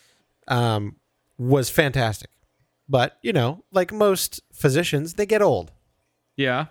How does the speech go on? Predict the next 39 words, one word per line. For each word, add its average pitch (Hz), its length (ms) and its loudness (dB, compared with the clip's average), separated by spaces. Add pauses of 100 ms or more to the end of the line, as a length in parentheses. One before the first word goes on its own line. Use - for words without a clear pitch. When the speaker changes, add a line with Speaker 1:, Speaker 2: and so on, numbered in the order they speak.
(320)
Speaker 1:
They 139 180 -2
ended 151 180 0
up 135 120 -2
retiring. 117 600 -2 (1120)
Um, 120 600 -2 (560)
and 135 140 -2
so 151 80 2
I 143 40 4
had 139 80 2
to 139 60 -4
get 139 120 2
a 139 60 0
new 147 160 2
one. 107 160 -4 (300)
And, 160 80 -2
like, 165 140 0
they 214 80 2
just 165 160 0
assign 139 380 0
you 139 80 2
one, 143 140 2
and 131 60 -2
I'm 127 60 0
like, 127 160 -2
"No, 185 100 -2
no, 185 120 2
no, 123 100 2
fuck - 260 -2
you. 151 160 -2 (100)
I 175 200 2
wanna 160 240 4
pick - 240 -6
one." - 140 -18 (520)
Speaker 2:
Right. 139 380 -2
Speaker 1:
You 127 80 -4
know 127 80 0
what 120 60 -2
I 123 40 -4
mean? 135 200 -6